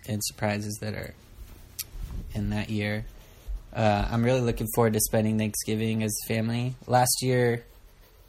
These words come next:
Speaker 2: was
Speaker 1: you
Speaker 2: hard.
Speaker 1: guys were in New York, right? With Danielle. Um, and so we
Speaker 2: No, no. We, last year we were all at Gabby's, remember? Uh, last
Speaker 1: Oh.
Speaker 2: year when Jordan
Speaker 1: So that
Speaker 2: lost
Speaker 1: was the year
Speaker 2: Josiah.
Speaker 1: before that?
Speaker 2: Yeah.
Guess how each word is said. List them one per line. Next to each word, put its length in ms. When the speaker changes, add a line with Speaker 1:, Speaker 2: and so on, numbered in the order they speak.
Speaker 2:
was 120
Speaker 1:
you 80
Speaker 2:
hard. 80
Speaker 1:
guys 200
were 80
in 120
New 120
York, 360
right? 260
With 220
Danielle. 500
Um, 460
and 120
so 180
we 100
Speaker 2:
No, 240
no. 400
We, 240
last 380
year 100
we 140
were 200
all 280
at 100
Gabby's, 400
remember? 460
Uh, 100
last 240
Speaker 1:
Oh. 340
Speaker 2:
year 80
when 160
Jordan 440
Speaker 1:
So 140
that 120
Speaker 2:
lost 60
Speaker 1:
was 100
the 80
year 120
Speaker 2:
Josiah. 220
Speaker 1:
before 140
that? 240
Speaker 2:
Yeah. 340